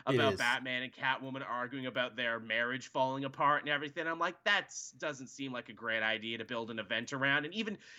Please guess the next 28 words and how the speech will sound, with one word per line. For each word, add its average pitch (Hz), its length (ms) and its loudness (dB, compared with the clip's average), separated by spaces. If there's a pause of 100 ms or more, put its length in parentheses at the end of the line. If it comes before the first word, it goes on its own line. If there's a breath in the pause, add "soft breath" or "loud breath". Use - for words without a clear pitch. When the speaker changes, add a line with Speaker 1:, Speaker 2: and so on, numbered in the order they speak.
Speaker 2:
even 254 240 2
the 214 80 4
sidekicks 190 580 0
in 175 100 -2
the 156 80 -6
story 175 380 2
are 151 100 6
like, 147 200 2
"Wow, 214 160 6
this 180 160 -4
feels 185 200 -8
really 170 260 -6
uncomfortable. 160 540 -4
This 117 160 -8
feels 151 220 -4
like 143 140 0
our 135 80 4
parents 135 400 2
are 117 60 -2
fighting 123 380 2
and 107 120 -4
we're 110 80 -4
stuck 120 300 -2
in 120 80 -6
the 120 60 -4
middle 123 280 -2
of 107 140 0
it." 120 80 -2